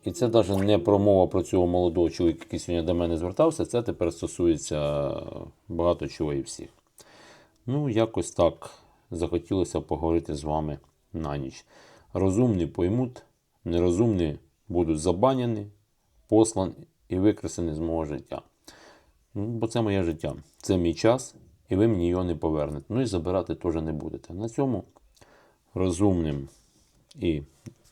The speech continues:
тим, хто мене зрозумів, гарного часу доби. Поміркуйте теж на це і вчіться відрізати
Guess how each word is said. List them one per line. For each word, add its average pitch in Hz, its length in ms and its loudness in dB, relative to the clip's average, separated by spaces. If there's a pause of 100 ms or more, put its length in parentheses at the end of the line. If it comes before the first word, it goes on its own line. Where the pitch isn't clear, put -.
(320)
тим, 82 140 -2
хто 82 160 -4
мене 82 200 2
зрозумів, 82 640 4 (1200)
гарного 85 420 4
часу 85 400 0
доби. 110 460 0 (360)
Поміркуйте 90 640 0
теж 85 200 2
на 87 200 -2
це 127 300 -4 (380)
і - 80 -4
вчіться - 500 -2 (240)
відрізати 90 720 4